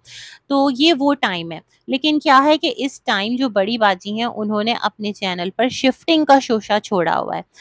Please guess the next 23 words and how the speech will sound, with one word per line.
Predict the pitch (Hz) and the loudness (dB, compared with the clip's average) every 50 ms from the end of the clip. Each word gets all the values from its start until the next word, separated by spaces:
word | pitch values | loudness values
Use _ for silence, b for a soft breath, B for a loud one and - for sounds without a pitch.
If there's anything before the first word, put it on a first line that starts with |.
| B B B - | B B B -8
अच्छा, | 233 - - 262 262 | -8 -6 -2 0 0
वो | 240 208 190 247 294 330 | 0 4 6 6 6 6
कर | - 311 285 277 | 6 6 4 4
रही | 285 277 277 277 277 | 4 2 0 2 0
हैं | 285 | 0
शिफ्टिंग | 269 - - 226 202 - - - 220 220 220 226 220 | 0 -2 -4 -6 -6 -6 -6 -4 -4 -2 -2 -2 0
या | 220 220 | 2 2
पता | 214 - 202 - 208 196 | 2 2 -2 -2 -2 -4
नहीं | 196 190 190 | -4 -6 -6
कहाँ | - - 202 202 202 226 240 254 | -2 -2 -2 2 4 4 4 6
जा | 233 247 214 190 | 6 6 6 6
रही | 185 190 196 202 208 | 6 4 0 -2 -4
हैं, | 208 208 | -4 -2
अल्लाह | - - 202 190 180 | -2 -2 0 0 0
बेहतर | 185 196 196 185 - - 196 190 | -2 -4 -6 -8 -4 -4 -4 -4
जानता | 180 - 190 175 175 180 - 202 | -4 -4 -4 -6 -6 -4 -4 -2
है, | 208 220 214 | -2 -2 -2
उनका | - - 208 196 - - 208 | -2 -4 -6 -8 -6 -6 -6
सीक्रेट | 202 - - 208 185 - - 202 208 208 - | -6 -2 0 0 0 0 0 -4 -4 -4 -6
सरप्राइज | - - 220 190 180 - _ 175 175 175 180 185 - | -8 -6 -4 -4 -4 -4 _ -2 -2 -2 -2 -4 -10
कौन | _ _ 220 226 240 262 | _ _ -2 0 0 -2
सा | 254 - 202 185 | -2 -2 -4 -2
है, | 190 202 214 240 | 0 0 0 0